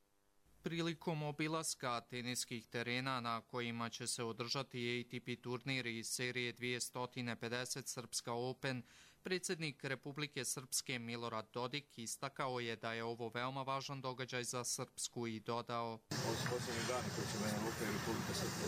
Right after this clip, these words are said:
Speaker 2: živjeti, naredni dani koji dolaze. Pozivam sve, prije svega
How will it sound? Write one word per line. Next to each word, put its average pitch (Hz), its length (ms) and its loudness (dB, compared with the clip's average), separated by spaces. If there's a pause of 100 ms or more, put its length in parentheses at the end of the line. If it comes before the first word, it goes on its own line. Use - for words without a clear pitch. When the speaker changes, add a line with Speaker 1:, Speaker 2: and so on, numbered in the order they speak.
Speaker 2:
živjeti, 110 420 2 (720)
naredni 110 420 2
dani 107 200 2
koji 101 220 2
dolaze. 123 300 4 (100)
Pozivam 123 340 2
sve, 139 120 2 (140)
prije 123 200 2
svega 127 240 2